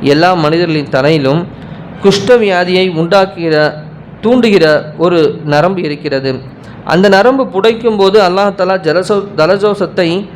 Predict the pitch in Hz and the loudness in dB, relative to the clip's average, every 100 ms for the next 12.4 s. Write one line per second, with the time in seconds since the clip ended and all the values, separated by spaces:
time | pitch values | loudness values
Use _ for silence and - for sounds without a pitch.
0 | - - - - 143 170 202 196 233 220 | -20 -20 -18 -8 -2 2 4 4 4 2
1 | 220 175 185 185 196 180 - - - - | 0 0 0 -2 -2 -2 -8 -20 -20 -20
2 | - - 185 226 208 180 - 151 156 185 | -10 -2 -2 2 4 2 0 -4 0 2
3 | 247 254 226 202 - 147 143 175 220 214 | 2 0 0 -2 -6 -8 -2 0 2 2
4 | - 175 190 165 147 147 151 139 139 139 | 2 0 0 0 0 -2 -2 0 2 0
5 | 131 123 - - - 135 143 151 165 185 | 0 -6 -18 -16 -4 -2 0 2 2 2
6 | 190 - - - 131 143 175 196 220 208 | 0 -8 -20 -12 0 2 4 4 2 2
7 | 220 202 165 160 170 165 160 143 143 165 | -4 -6 -6 -4 2 2 2 -2 -2 -2
8 | 165 185 185 165 143 139 135 143 135 - | -4 -4 -2 -2 0 0 0 -2 -4 -6
9 | - - 220 185 190 214 - - - - | -8 -2 0 4 4 4 0 -16 -16 -4
10 | 151 220 240 254 240 226 240 190 185 202 | 0 0 0 2 2 2 -2 0 0 2
11 | 226 220 202 196 190 185 170 208 202 170 | 0 0 0 -2 -2 -2 0 2 2 2
12 | 170 185 175 | 0 -2 -4